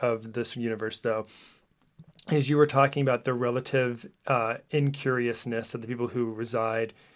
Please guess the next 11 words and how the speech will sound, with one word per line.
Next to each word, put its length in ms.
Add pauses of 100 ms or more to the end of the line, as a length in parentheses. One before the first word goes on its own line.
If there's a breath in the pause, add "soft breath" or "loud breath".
(340 soft breath)
on 180
the 80
World 180
of 80
Tears. 440 (420 soft breath)
On 180
the, 320 (720)
on 140
the 80
first 380
world, 400